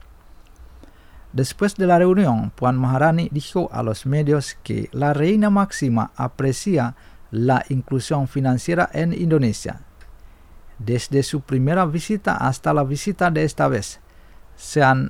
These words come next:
realizado muchos progresos en Indonesia, donde la provisión de asistencia social a la comunidad se ha realizado de manera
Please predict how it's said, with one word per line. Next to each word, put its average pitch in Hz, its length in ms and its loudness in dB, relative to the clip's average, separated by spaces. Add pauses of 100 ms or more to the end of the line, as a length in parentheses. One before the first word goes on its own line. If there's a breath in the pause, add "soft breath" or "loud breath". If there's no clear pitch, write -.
realizado 180 640 0
muchos 160 480 -2
progresos 151 800 -2
en 131 280 -2
Indonesia, 107 680 -2 (520 soft breath)
donde 170 520 0
la 117 260 -2
provisión 127 640 -4
de 151 100 -2
asistencia 196 720 -2
social 165 480 0 (100)
a 143 100 -4
la 139 120 0
comunidad 139 560 0 (440 soft breath)
se - 220 -4
ha 113 120 2
realizado 160 760 0
de 123 140 -2
manera 123 500 0